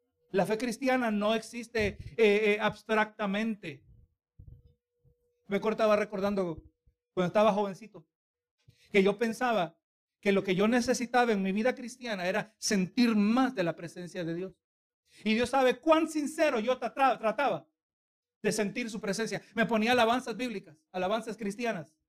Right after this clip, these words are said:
No sé si eran tan bíblicas ahora que me pongo a pensar, pero eran supuestamente cristianas. Y las escuchaba sinceramente y le digo, y me conmovía emocionalmente. Y yo pensaba que eso es lo que yo necesitaba. Entre más yo sienta la presencia de Dios,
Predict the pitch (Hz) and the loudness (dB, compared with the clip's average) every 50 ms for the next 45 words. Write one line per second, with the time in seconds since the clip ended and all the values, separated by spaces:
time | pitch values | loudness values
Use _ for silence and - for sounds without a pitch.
0 | _ _ _ _ _ _ - 208 185 202 214 - 226 208 202 190 165 170 170 190 | _ _ _ _ _ _ -10 -8 -6 -6 -4 -2 0 0 0 -2 -4 -4 -4 -2
1 | 214 196 165 156 156 156 160 165 165 160 160 151 143 160 156 151 156 156 151 165 | -2 -2 -2 -4 -2 -2 -2 -2 -2 -4 -6 -6 -8 -6 -8 -8 -8 -8 -10 -12
2 | 190 - _ _ _ _ _ _ _ - 240 220 226 247 247 202 202 202 220 202 | -14 -16 _ _ _ _ _ _ _ 2 4 4 4 4 2 0 0 -4 -4 -4
3 | 214 208 202 202 - 185 175 175 165 - 233 226 202 165 143 _ _ _ _ _ | -2 -2 -2 -2 -4 -6 -6 -6 -6 -6 -4 -6 -6 -6 -8 _ _ _ _ _
4 | _ _ _ _ _ _ _ _ _ _ _ - - 262 269 277 269 262 262 262 | _ _ _ _ _ _ _ _ _ _ _ -4 0 4 6 6 6 6 4 2
5 | 247 - - 254 269 302 320 320 320 311 320 294 269 - 269 254 233 233 262 330 | -6 -4 2 6 8 8 8 8 6 4 4 -2 -2 0 2 4 4 6 4 4
6 | 370 359 - 330 294 - - - - 254 269 254 254 277 311 311 294 269 - 302 | 2 2 0 -4 -4 -4 -4 -4 0 2 4 4 6 6 6 6 6 6 6 4
7 | 320 302 277 294 285 277 262 262 254 240 247 294 349 359 370 311 294 277 262 - | 4 4 4 6 6 6 6 6 4 4 4 6 6 8 6 6 4 4 -2 -2
8 | - 240 226 233 240 247 294 320 330 - - 269 - - - - 269 262 226 269 | -4 -6 -6 -4 -2 0 0 -2 -2 -2 -4 -4 -4 -4 -6 -2 0 2 4 6
9 | 320 359 349 339 320 311 311 311 330 320 294 - - 277 294 277 349 349 330 294 | 4 4 4 2 0 2 4 4 4 4 2 2 2 2 2 2 2 4 4 4
10 | 302 277 277 269 277 277 269 - 254 - 277 - 294 311 269 190 - _ _ _ | 4 2 -2 -2 -2 -2 -4 -8 -12 -14 -8 -4 -4 -4 -4 -6 -12 _ _ _
11 | - 302 294 294 311 311 285 269 294 330 381 392 - 359 381 349 - - 320 349 | 2 2 2 2 2 0 0 2 2 2 2 2 2 2 0 0 0 0 0 2
12 | 392 403 381 - 311 302 349 359 349 - 311 302 285 302 349 359 370 381 349 349 | 2 0 2 0 2 4 4 2 2 2 -2 -2 0 2 0 0 0 0 -2 0
13 | 330 277 269 247 208 170 202 254 330 359 320 285 254 233 - | 0 2 0 0 -4 -4 -4 -2 2 4 4 4 4 2 -2